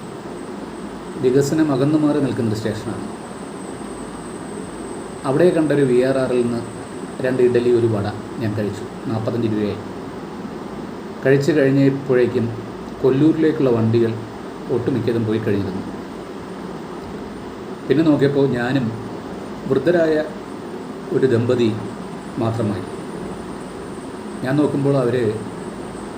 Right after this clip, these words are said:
യാത്രക്കൂലി പേശി പിണങ്ങി മാറി നിൽക്കുകയാണ് ഒരു ഓമ്നിക്ക്. അവിടെ ഒരു ഓമ്നിക്ക് ഒരു ട്രിപ്പ് അറുന്നൂറ് രൂപയാണ്, ആട്ടോയ്ക്കാണെങ്കിൽ നാനൂറ് രൂപ.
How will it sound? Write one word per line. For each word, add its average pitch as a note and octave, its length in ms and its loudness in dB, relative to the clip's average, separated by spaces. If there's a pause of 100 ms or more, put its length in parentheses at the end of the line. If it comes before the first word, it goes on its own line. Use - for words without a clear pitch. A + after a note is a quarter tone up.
(720)
യാത്രക്കൂലി D#3+ 580 4 (320)
പേശി B2 340 4 (160)
പിണങ്ങി C#3 400 2
മാറി A2+ 220 2
നിൽക്കുകയാണ് G#2 380 -2 (140)
ഒരു A#2 80 -2 (100)
ഓമ്നിക്ക്. A2+ 340 -2 (3250)
അവിടെ A#2+ 240 4
ഒരു C3 140 8
ഓമ്നിക്ക് C#3 380 2
ഒരു B2 160 2
ട്രിപ്പ് A#2+ 260 2 (200)
അറുന്നൂറ് A#2+ 340 2
രൂപയാണ്, G2 320 0 (1300)
ആട്ടോയ്ക്കാണെങ്കിൽ A#2 580 2
നാനൂറ് G#2+ 340 0
രൂപ. A2+ 80 -8